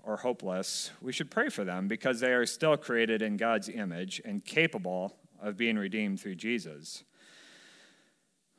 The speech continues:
Look at the story today and the guy that Jesus meets. If there's anyone who looks like they are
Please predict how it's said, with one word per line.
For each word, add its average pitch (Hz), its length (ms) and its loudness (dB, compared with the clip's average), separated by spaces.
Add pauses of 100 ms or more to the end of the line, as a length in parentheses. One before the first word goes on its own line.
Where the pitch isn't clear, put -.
(260)
Look 156 200 2
at 180 80 2
the 131 100 2
story 135 380 4
today 98 500 0 (540)
and 110 120 -4
the 113 60 2
guy 120 200 8
that 110 100 2
Jesus 104 380 0
meets. 95 480 -6 (1080)
If 120 80 -10
there's 156 180 4
anyone 208 480 10
who 170 180 4
looks 151 320 6
like 135 280 6
they 127 220 6
are 113 360 6